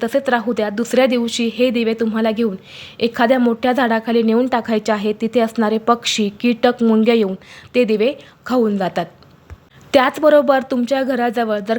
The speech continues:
खंडोबाचं देवस्थान असेल, तर तिथे जाऊन तुम्ही नक्की दर्शन करा. जाताना तुम्हाला बाजरीची भाकरी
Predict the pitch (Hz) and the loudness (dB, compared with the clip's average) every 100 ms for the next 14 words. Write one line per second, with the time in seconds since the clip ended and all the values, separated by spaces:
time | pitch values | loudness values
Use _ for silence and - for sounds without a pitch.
0 | 226 254 240 247 254 262 247 233 233 233 | -2 0 4 4 2 0 0 2 0 -4
1 | 240 226 220 220 190 - 226 233 247 240 | -4 -4 -2 -4 -6 -8 -4 0 2 2
2 | 226 226 233 226 233 220 220 - 269 - | 2 2 0 2 2 0 -4 -2 -2 -4
3 | - - - 220 240 - 262 262 240 196 | -20 -20 -4 0 0 0 0 0 -2 -2
4 | 202 - - - - - 254 233 277 285 | -6 -14 -20 -20 -20 -2 0 2 0 -2
5 | 285 247 247 220 214 226 220 240 233 247 | -2 -2 -2 -4 -2 -4 -2 -4 -2 -4
6 | 254 254 214 | -4 -4 -6